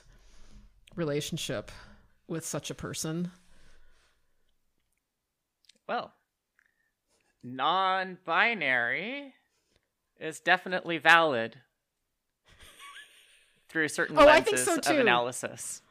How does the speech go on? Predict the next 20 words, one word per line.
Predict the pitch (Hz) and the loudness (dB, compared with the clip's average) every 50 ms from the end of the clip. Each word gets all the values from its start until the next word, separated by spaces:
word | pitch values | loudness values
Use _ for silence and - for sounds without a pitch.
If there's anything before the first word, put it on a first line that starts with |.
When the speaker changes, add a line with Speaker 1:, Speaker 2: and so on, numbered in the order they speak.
| _ _ _ _ | _ _ _ _
Speaker 1:
By | - 233 233 262 269 | -2 0 0 2 2
the | 262 | 2
way, | 240 208 - | 2 2 4
<laughs> | - | 4
I | 220 240 | 4 4
think | - - - 311 311 | 4 2 -2 -4 -2
so | - - 262 - | -2 -2 -2 -2
too. | - - 254 208 | -2 -4 -4 -4
Non-binary | 202 226 240 285 311 277 285 330 320 269 254 262 - 208 240 | -4 -2 -2 -4 -4 -2 0 0 0 0 0 -2 -2 -4 -4
is | 233 220 - | -4 -4 -4
valid. | 208 175 180 208 - - - - - | -4 -4 -4 -4 -8 -12 -14 -10 -6
I'm | - 294 254 | -4 -4 -4
just | 285 - - | -2 -2 -2
like, | 226 - - - - - | -2 -2 -4 -10 -20 -10
"Please | - - 370 302 - 277 - - | -4 -2 0 4 4 2 2 2
don't | 320 - 269 269 - | 2 2 2 2 0
come | - - 262 226 208 | -2 -2 -2 -2 -2
after | 185 240 - - 240 202 - 214 | -4 -4 -4 -4 -4 -4 -4 -4
me." | 196 214 226 - - - 330 - - - | -4 -6 -6 -8 -6 -6 -6 -4 -2 -2
<laughs> | 392 | -2